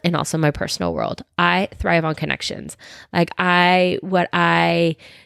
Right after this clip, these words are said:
truly, truly, truly am passionate about is when somebody says, "I need help in this. I need to find someone that does this. I want to get to this point." And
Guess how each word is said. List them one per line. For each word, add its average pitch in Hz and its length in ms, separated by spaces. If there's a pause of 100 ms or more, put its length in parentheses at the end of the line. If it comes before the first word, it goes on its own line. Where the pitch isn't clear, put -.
(220)
truly, 254 500
truly, 196 420
truly 165 360
am 156 100
passionate 165 400
about 165 300
is 175 120
when 160 160
somebody 165 380
says, 156 560 (480)
"I 196 160
need 247 220
help 180 280
in 156 260
this. - 360 (340)
I 233 560
need 190 200
to 185 100
find 175 260
someone 160 340
that 151 140
does - 260
this. - 380 (380)
I 208 720
want 180 300
to 180 140
get - 320
to 170 160
this 160 300
point." - 360 (140)
And 180 160